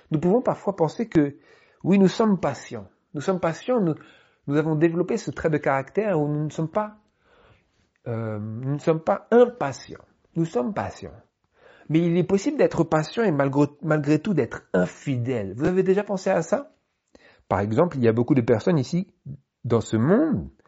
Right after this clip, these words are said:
qui sont profondément patients et qui seront pro-, pour, pour autant profondément perdus et damnés, condamnés, et qui auront part à la deuxième ré-, résurrection des morts,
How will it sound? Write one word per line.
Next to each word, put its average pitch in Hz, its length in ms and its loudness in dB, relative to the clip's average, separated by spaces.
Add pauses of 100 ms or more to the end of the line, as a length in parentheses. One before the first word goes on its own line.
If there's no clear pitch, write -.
(280)
qui - 80 -4
sont 208 240 0
profondément 165 560 2
patients 180 500 -2 (340)
et 139 100 -2
qui 170 100 -6
seront 156 360 4
pro-, 160 200 0
pour, 147 300 -2 (180)
pour 143 160 0
autant 160 360 0
profondément 165 760 -4 (380)
perdus 180 480 0
et 143 80 0
damnés, 151 720 -2
condamnés, 170 580 -2 (720)
et 113 80 -10
qui 107 200 -8
auront 135 300 2
part 160 480 -2
à 113 80 -8
la 107 80 -6
deuxième 110 320 -4
ré-, 110 200 -4 (280)
résurrection 104 720 -4
des 104 100 0
morts, 101 500 -2